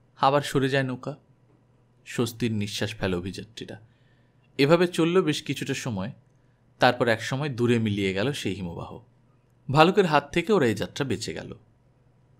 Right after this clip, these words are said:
এক বিপদ যেতে না যেতেই আরেক বিপদ এসে হাজির। স্রোতের টানে নৌকা গিয়ে পড়ল এক মারাত্মক ঘূর্ণির ভেতরে। লাটিমের মতো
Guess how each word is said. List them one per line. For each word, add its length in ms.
এক 260
বিপদ 300
যেতে 240
না 120
যেতেই 340
আরেক 320
বিপদ 260
এসে 200
হাজির। 380
স্রোতের 400
টানে 220
নৌকা 320
গিয়ে 180
পড়ল 300
এক 200
মারাত্মক 540
ঘূর্ণির 400
ভেতরে। 360
লাটিমের 540
মতো 340